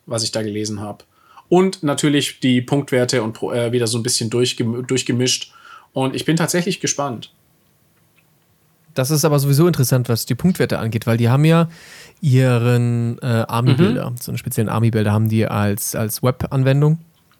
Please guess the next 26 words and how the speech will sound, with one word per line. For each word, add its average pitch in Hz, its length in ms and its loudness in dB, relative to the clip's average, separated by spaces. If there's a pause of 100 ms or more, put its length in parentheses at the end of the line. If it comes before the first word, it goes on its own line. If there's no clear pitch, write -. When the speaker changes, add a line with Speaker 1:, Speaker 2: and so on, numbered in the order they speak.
(800)
Speaker 2:
Und 127 420 0 (520)
den 131 200 4
haben 170 120 2
sie 151 140 -2
jetzt 156 240 0
ja 151 220 2
kurz 185 380 -4
bevor 139 360 0
das 123 220 2
mit 127 160 2
der 120 80 2
neuen, 113 480 0
der 110 80 -4
dritten 131 240 0
Edition 117 400 2
kam, 117 400 0
haben 139 120 2
sie 123 180 2
den 127 180 0
ja 120 240 2
geöffnet, 147 600 -2
zumindest 131 640 -2
für 123 120 -4
die 120 80 2
monatlichen 120 400 0
Supporter, 131 520 0